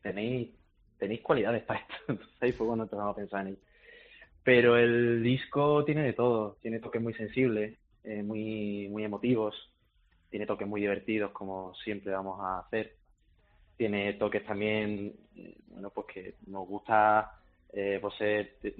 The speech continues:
tener un punto cariñoso también, sensuales, tiene un poco de todo, un mix de todo, que, bueno, donde se va a ver una carta de presentación de lo que es Javi Pablo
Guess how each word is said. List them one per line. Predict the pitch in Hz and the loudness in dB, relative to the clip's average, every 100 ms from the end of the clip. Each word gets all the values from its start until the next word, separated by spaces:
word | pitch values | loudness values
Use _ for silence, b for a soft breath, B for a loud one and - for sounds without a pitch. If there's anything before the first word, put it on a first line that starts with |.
| - | -10
tener | 101 | -8
un | 107 101 | -6 -4
punto | 113 107 113 110 110 110 110 | -6 0 2 4 2 2 2
cariñoso | 110 104 104 139 - 117 | 0 0 0 0 0 -8
también, | - 101 127 127 | -8 -4 -4 -6
sensuales, | 110 - 104 123 123 120 117 - _ _ _ | -10 0 4 6 6 4 4 -4 _ _ _
tiene | 131 160 | 2 4
un | |
poco | 180 160 143 | 4 6 6
de | |
todo, | 117 92 - - _ | 4 -4 -6 -16 _
un | 110 120 | -6 -2
mix | 131 135 | -2 2
de | 143 | 4
todo, | 151 165 185 202 - _ _ _ _ _ _ - | 6 6 6 2 -8 _ _ _ _ _ _ -20
que, | - 82 - | -14 -14 -12
bueno, | 90 90 | -10 -8
donde | 90 107 110 - | -4 0 0 2
se | 110 | 4
va | 123 | 6
a | |
ver | 131 | 6
una | 147 156 | 4 4
carta | 156 | 4
de | 156 | 4
presentación | 147 147 143 147 | 2 0 0 0
de | 151 | 0
lo | 143 | 0
que | - 117 | 0 -2
es | |
Javi | - 131 127 | 2 2 4
Pablo | 139 143 151 165 | 4 4 4 0